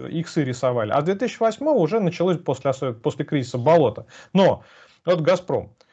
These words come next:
а, у него, как и у индекса Мосбир-, э, ну, нет, не Мосбиржа, Мосбиржа в рублях, конечно, а у индекса Р Т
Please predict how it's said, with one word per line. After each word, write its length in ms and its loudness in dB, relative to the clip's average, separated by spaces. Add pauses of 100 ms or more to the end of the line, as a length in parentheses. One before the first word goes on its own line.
(220)
а, 240 -8
у 60 -6
него, 420 2 (100)
как 240 -2
и 100 0
у 440 -4 (680)
индекса 680 0
Мосбир-, 580 -2
э, 180 2
ну, 580 -8
нет, 340 -4
не 80 -6
Мосбиржа, 400 -2
Мосбиржа 360 -4
в 60 -4
рублях, 340 -2
конечно, 380 -8
а 20 -6
у 100 2
индекса 320 0
Р 80 -2
Т 140 2